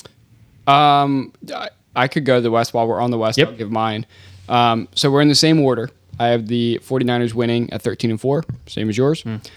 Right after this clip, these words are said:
Speaker 1: Um, I have the Fal-, or sorry, the Seahawks coming in second place, and I actually have them at twelve and five. Um, I have them having
Speaker 2: Mm-hmm.
Speaker 1: a great year. We can talk about that a little bit, but, um, I think that they're, I think that they're a solid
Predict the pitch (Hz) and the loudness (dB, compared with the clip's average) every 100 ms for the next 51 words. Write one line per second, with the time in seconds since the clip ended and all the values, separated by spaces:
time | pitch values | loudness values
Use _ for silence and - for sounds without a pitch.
0 | - - 113 117 117 - 127 170 156 131 | -20 -10 0 2 2 2 2 2 0 -2
1 | - 113 127 143 135 135 120 139 120 110 | -4 0 0 0 2 2 4 2 2 2
2 | 113 - 165 170 117 104 - - - 117 | 0 0 2 0 2 -2 -2 -8 -4 -4
3 | 113 110 123 120 127 127 117 117 - 117 | -2 -2 -2 -2 -6 -2 -2 -2 -6 -4
4 | 113 107 80 139 160 135 123 113 - - | -4 -2 0 0 0 -4 -4 -6 -8 -4
5 | 117 95 95 - 107 107 67 62 - _ | -4 -4 -8 -4 -4 -4 -6 -10 -16 _
6 | _ _ _ _ - _ - 107 104 98 | _ _ _ _ -20 _ -8 -4 -4 -4
7 | 123 120 123 117 123 117 113 80 107 110 | -2 -2 -4 -4 -4 0 0 0 -2 -4
8 | 110 110 101 107 101 107 104 104 104 110 | -4 -8 -8 -8 -6 -4 -4 -4 -2 -4
9 | - 127 117 - _ _ _ _ _ _ | 0 2 2 0 _ _ _ _ _ _
10 | - - 123 113 110 110 110 - 127 - | -16 -4 -2 0 0 -2 -4 0 0 0
11 | 120 117 - 104 104 101 113 _ _ _ | -4 -4 -2 -2 -2 -4 -8 _ _ _
12 | - - - 113 113 120 110 104 104 - | -18 -14 -4 -2 -2 -4 -4 -2 -4 -2
13 | 107 98 98 | -2 -2 -6